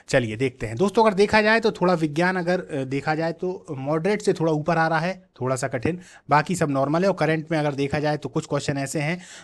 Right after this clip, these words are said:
जो कि एकदम से बिल्कुल अलग हैं, जो किसी से ही नहीं बने होंगे। मध्य प्रदेश का प्रथम पुलिस संग्रहालय कहाँ स्थापित किया गया है? प्रश्न अच्छा है दोस्तों, काफ़ी लोगों से ये बन गया होगा जिन लोगों ने मध्य प्रदेश या एमपी को अच्छे से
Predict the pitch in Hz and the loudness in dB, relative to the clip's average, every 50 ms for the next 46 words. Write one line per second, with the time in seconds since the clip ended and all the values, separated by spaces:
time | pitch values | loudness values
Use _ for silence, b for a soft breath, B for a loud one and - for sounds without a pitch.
0 | B - 143 165 165 - 175 160 147 170 175 170 165 147 143 143 143 156 143 139 | B -4 -4 -2 0 2 0 2 2 0 0 0 0 -2 -2 0 2 2 2 4
1 | 143 147 135 147 160 175 156 - 139 127 127 131 123 - 135 123 123 127 139 190 | 2 2 0 -2 -2 -4 -4 -6 -8 -8 -6 -6 -4 -4 -4 -2 -2 -2 -4 -4
2 | 190 - _ _ 120 117 120 120 110 104 101 95 95 98 - _ _ _ _ _ | -6 -10 _ _ -6 -4 -2 -2 -4 -6 -8 -12 -14 -16 -18 _ _ _ _ _
3 | _ _ _ - 143 190 220 226 254 202 196 170 165 160 151 - - 196 185 185 | _ _ _ 0 2 2 2 2 0 -2 0 0 0 0 0 -2 -2 -4 -2 -2
4 | 170 156 - 170 185 175 - 147 156 165 - - 139 135 127 117 120 120 127 147 | -4 -2 -2 -2 -2 -2 -4 -4 -4 -4 -4 -6 -6 -4 -4 -2 -2 -2 -2 -4
5 | 127 - 117 123 127 120 117 123 120 113 - 139 123 120 - 113 113 110 104 104 | -4 -6 -6 -4 -4 -6 -6 -6 -8 -8 -8 -8 -10 -10 -10 -8 -8 -8 -8 -10
6 | 101 98 92 92 98 - _ _ - 135 131 - 143 135 - - 165 160 160 156 | -12 -12 -14 -16 -18 -20 _ _ -8 -8 -6 -6 -8 -8 -4 -2 0 0 0 0
7 | 160 160 160 - 190 - - 139 131 - 175 156 139 127 127 123 117 127 127 147 | -2 -6 -6 -8 -8 -2 0 -2 0 0 0 -2 0 -2 -2 -4 -4 0 2 2
8 | 196 220 B B B B - 135 143 147 135 120 120 113 113 117 139 139 135 131 | 2 2 B B B B -4 -2 -2 0 0 -2 -2 -2 -2 -2 -2 -2 -2 -2
9 | 123 120 113 123 123 160 185 180 B B B B B - 165 170 160 131 135 127 | -4 -4 -4 -4 -4 -4 -6 -8 B B B B B -4 -4 -4 -2 -4 -2 -2
10 | 135 139 143 147 123 123 120 120 123 127 117 117 113 - - 127 117 - 196 202 | -2 0 0 0 -2 0 -2 -2 -4 -2 -2 -2 -4 -4 -8 -10 -8 -8 -8 -8